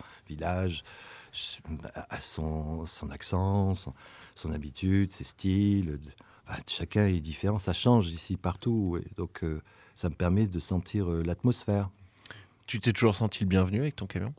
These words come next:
Speaker 1: Oui, euh, jusqu'à maintenant, oui.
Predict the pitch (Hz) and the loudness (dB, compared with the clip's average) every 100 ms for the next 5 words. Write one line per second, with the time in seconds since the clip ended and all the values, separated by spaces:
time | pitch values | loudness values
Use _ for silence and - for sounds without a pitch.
0 | _ - 107 117 123 - _ 104 104 104 | _ -2 6 8 6 0 _ 0 4 6
1 | 101 101 90 90 - 95 95 92 110 113 | 6 4 2 -2 0 4 4 4 6 6
2 | 110 101 110 117 | 6 6 6 6